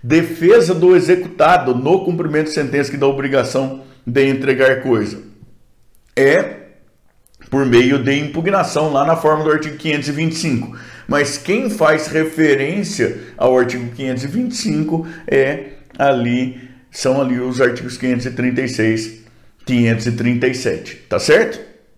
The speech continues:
Então, o parágrafo terceiro do quinhentos e trinta e oito já esclarece, olha, boa parte do que nós vamos usar como técnica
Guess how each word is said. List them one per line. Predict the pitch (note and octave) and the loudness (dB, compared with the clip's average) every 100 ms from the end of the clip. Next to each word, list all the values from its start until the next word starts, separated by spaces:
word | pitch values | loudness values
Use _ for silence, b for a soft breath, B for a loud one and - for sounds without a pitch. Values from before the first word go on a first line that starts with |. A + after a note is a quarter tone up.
| _ - _ _ - A#2 | _ -20 _ _ -8 0
Então, | G#2+ G#2 A#2 | 0 0 -2
o | A#2 | 0
parágrafo | A#2+ G#2+ G#2 G#2 | 2 2 -2 -4
terceiro | A2+ G#2+ A2+ G#2 | -2 -2 0 -2
do | G#2 | -4
quinhentos | G#2+ A2 G#2+ | -4 -4 -4
e | - | -4
trinta | A#2+ B2 | -4 0
e | |
oito | C#3+ C#3+ D3 | 2 2 0
já | D3+ | 0
esclarece, | D#3 - A3 C3+ A#2 B2 | -2 0 0 0 0 0
olha, | A2+ | 0
boa | G#2 A#2 F#3 B3+ G3+ | 0 2 4 4 2
parte | C#3 B2+ B2 - G#2 B B B B | 2 2 0 -2 -12 B B B B
do | A#2 | -2
que | A#2+ | 0
nós | B2 A#2+ | 0 2
vamos | B2 A#2+ A#2 | 0 0 0
usar | A#2 A2+ A#2 | 2 2 0
como | A#2+ A#2 A#2 | -2 -4 0
técnica | A2+ C#3+ - A#2+ A2+ A2 G2 | 2 2 0 -2 -2 0 0